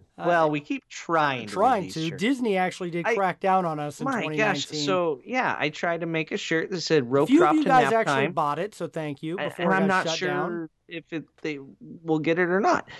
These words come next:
Speaker 2: But, so, I mean, I talk about nap time all the time, right? So I rope drop and then I take a nap. So I thought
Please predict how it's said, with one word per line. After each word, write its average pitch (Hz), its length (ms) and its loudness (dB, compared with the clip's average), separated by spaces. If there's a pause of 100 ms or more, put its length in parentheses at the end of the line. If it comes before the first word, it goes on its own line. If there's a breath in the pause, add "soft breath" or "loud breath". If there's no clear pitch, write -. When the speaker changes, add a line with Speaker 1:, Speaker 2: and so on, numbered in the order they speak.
(180 loud breath)
Speaker 2:
But, 185 400 2
so, 185 400 4
I 196 100 0
mean, 233 180 4
I 277 160 2
talk 196 280 -2
about 135 240 2
nap 151 200 0
time 139 240 -2
all 123 140 -2
the 117 100 -6
time, 101 460 -8 (100)
right? 120 460 -2
So 143 200 2
I 151 120 4
rope 123 320 -2
drop - 300 -2
and 175 160 -6
then 180 100 -4
I 180 100 -2
take 202 240 -4
a 208 60 0
nap. 285 460 -2
So 139 580 2
I 156 80 0
thought 160 340 0